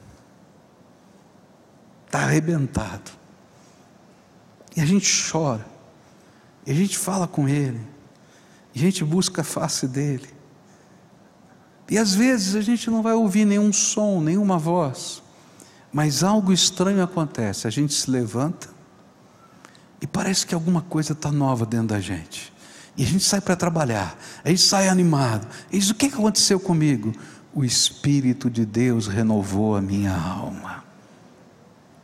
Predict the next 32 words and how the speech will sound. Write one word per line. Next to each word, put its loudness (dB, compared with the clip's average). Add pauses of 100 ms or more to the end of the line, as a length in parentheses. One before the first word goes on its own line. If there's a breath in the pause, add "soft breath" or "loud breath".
(600)
É -4
como 0
se 0
Ele 2
estivesse 0
dizendo: 0
"Filho, 0
eu 0
tô -6
aqui, 0 (840 loud breath)
tá -2
preocupado -2
com -6
o 0
quê?" -2 (2000 loud breath)
Eu 2
tenho 2
uns 4
negócios 2
meio 4
doido, 0 (560)
acho -2
que -2
eu 2
tô -2
ficando -2
velho, -2
tô -2
ficando -2
meio 2
doido, -2
né? 0